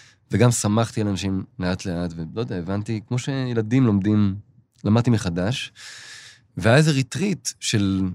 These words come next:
מילה שהיא קשה לי להגיד, של כותבי שירים, אה, שזה ארגון של שלום, שנקרא Seeds of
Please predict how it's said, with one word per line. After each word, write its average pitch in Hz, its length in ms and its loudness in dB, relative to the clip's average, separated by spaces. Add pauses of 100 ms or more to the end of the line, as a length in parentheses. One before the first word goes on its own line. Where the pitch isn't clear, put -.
מילה 110 240 6
שהיא 120 140 0
קשה - 220 -2
לי 120 80 2
להגיד, 113 400 0
של 101 200 -6
כותבי 117 320 4
שירים, 123 480 4 (400)
אה, 104 240 6
שזה 101 560 6 (100)
ארגון 113 460 6
של 101 160 -2
שלום, 113 360 4
שנקרא 104 240 2
Seeds 113 280 4
of - 140 -6